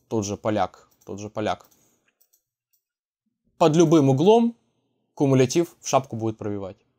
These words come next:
Под любым углом. Даже если вот так стрелять, вам посчастливится закинуть вот сюда снаряд, будет пробитие.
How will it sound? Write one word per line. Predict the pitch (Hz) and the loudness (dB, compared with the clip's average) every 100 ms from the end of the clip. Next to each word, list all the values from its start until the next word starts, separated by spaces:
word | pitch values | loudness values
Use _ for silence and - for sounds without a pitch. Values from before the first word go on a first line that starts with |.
| _ _ | _ _
Под | - 160 156 | 4 4 6
любым | 180 143 202 190 | 2 4 4 4
углом. | 165 127 113 | 2 0 2
Даже | 135 156 | 2 2
если | 135 170 | 0 0
вот | 151 160 | 0 2
так | 160 117 - | 4 4 0
стрелять, | - 131 120 160 226 143 | -6 -2 2 2 2 -2
вам | 123 107 | -4 -4
посчастливится | 120 - 135 170 165 120 110 | -6 -6 -2 0 2 0 -4
закинуть | 104 110 120 104 82 - _ _ - | -6 -6 -6 -6 -8 -18 _ _ -14
вот | 107 | -12
сюда | 110 101 | -8 -8
снаряд, | - 120 156 175 _ _ _ _ _ | -8 -8 -8 -8 _ _ _ _ _
будет | 127 170 - | 2 2 4
пробитие. | 147 135 - | 2 2 -2